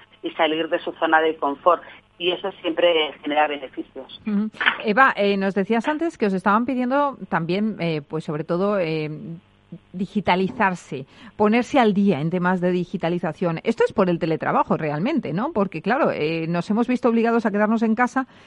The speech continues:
Speaker 2: y yo creo que también se ha visto una oportunidad en, y que las empresas ganan más con el trabajador en casa, ojo.
Speaker 1: Sí, a ver, eh, el teletrabajo ha potenciado muchísimo esa parte de digitalización, pero sobre todo,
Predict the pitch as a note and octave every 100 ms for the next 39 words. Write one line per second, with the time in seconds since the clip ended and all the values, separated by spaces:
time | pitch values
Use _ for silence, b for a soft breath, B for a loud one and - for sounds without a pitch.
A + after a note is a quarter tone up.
0 | b b A3+ G#3 - F#3+ F#3 G3 A#3 D#4
1 | C4 F#3 G3 A#3 C4 B3 - C#4+ C4+ -
2 | G3+ F#3 F3+ E3+ F3+ D#4 - - F#3 E3+
3 | D#3+ D#3 D#3 D3+ - F#3 D#3 D3 D3+ D#3
4 | A#3 D#3 D#3 D#3 B3+ E3 E3 E3 D3 D#3
5 | D3+ D3+ D#3 E3+ B3+ D#3 F3 - D#3+ -
6 | _ _ _ _ _ _ _ _ _ -
7 | B B B - - - B3+ A#3 F#3 -
8 | G#3+ A3+ G3 - A3 G#3+ G#3 G#3 F#3 G#3
9 | G3+ G#3+ G#3 G3+ G#3 - C#4 C#4 D4 A3+
10 | F3+ - A3+ G#3+ F3+ C3+ - _ F#3 F3+
11 | - G#3+ - A3 G3+ G#3 G3+ G3+ A3 G#3+
12 | - G#3 E3 D#3 E3 G3 E3+ B B -
13 | G#3+ G#3 - G3+ G3 F#3+ A#3+ B3+ C4+ C#4+